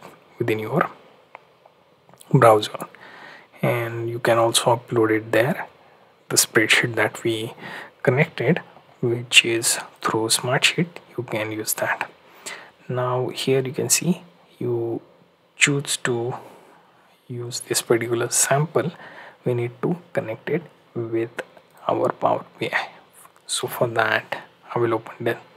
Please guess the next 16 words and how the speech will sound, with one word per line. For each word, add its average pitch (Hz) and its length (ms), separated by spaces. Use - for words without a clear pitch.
Power 113 280
B 110 160
I 110 120
desktop, 127 580
then 117 280
click 127 240
get 113 240
data, - 460
right? 135 160
Then 117 180
click - 380
more, 123 480
and 120 420
it 120 180
will 127 100
open 123 540